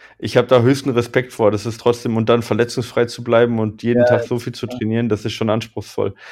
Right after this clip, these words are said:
Speaker 1: Aber ich, ich, ich weiß, wie es, ich kann mir es vorstellen, wie das funktioniert, aber es ist schon hart, weil,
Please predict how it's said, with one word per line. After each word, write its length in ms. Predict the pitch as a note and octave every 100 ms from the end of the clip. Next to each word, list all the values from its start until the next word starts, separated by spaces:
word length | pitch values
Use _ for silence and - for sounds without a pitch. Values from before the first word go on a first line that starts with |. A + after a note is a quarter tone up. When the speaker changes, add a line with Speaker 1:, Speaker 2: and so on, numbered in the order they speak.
| - -
Speaker 1:
Aber 200 | G#2 A#2
ich, 160 | A#2
ich, 240 | A#2 - -
ich 180 | A#2+
weiß, 280 | C3+ C#3 C#3+
wie 80 | B2+
es, 240 | A2 -
ich 260 | - A2+ -
kann 160 | A#2+ B2+
mir 60 |
es 120 | A#2+
vorstellen, 420 | - B2 - A2+ G#2+
wie 80 |
das 120 | A2+ A2+
funktioniert, 560 | A#2+ A2+ A2 A2 C#3
aber 180 | G#2 G#2
es 120 | G2+
ist 140 | A2+ -
schon 180 | A2 G2+
hart, 300 | A2+ A#2 F#2
weil, 220 | G2